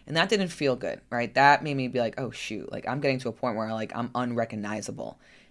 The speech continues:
or people don't even believe me." Um, and that kinda smacked me in the face, right? So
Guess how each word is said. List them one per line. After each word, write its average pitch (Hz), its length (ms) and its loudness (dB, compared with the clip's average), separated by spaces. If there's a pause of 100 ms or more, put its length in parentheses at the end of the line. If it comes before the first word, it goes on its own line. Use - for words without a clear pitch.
(140)
or 123 220 2
people 135 220 -2
don't 127 140 0
even 117 180 -2
believe 120 380 0
me." 92 240 -8 (300)
Um, 123 200 -2
and 127 100 -2
that 156 120 0
kinda 160 140 0
smacked 123 420 -4
me 117 80 -4
in 110 80 -4
the 107 60 -8
face, - 420 -8
right? 120 240 0
So 117 240 2